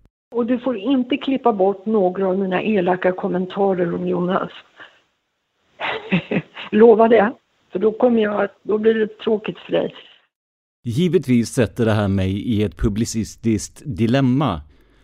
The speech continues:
Speaker 2: För hennes historia är helt klart värd att lyssna till. Men samtidigt vill jag inte att det framstår som att vi slänger våra medarbetare under bussen.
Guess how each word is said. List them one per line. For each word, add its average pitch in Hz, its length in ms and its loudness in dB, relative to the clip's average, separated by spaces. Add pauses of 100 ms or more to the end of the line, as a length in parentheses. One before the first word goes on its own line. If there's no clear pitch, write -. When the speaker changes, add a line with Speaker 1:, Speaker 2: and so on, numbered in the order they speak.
(140)
Speaker 2:
För 127 360 4
hennes 135 400 2
historia 110 600 0
är 101 60 0
helt 151 480 -2
klart 156 380 0
värd 92 360 -4
att 98 180 -8
lyssna 120 420 -2
till. 90 380 -6 (540)
Men 117 380 2
samtidigt 151 540 0
vill 135 240 4
jag 131 140 4
inte 104 460 0
att 104 120 -2
det 127 80 -2
framstår 113 480 -2
som 131 160 0
att 107 80 -2
vi 117 140 -2
slänger 123 400 0
våra 110 180 0
medarbetare 107 800 0
under 95 220 -2
bussen. 98 640 -4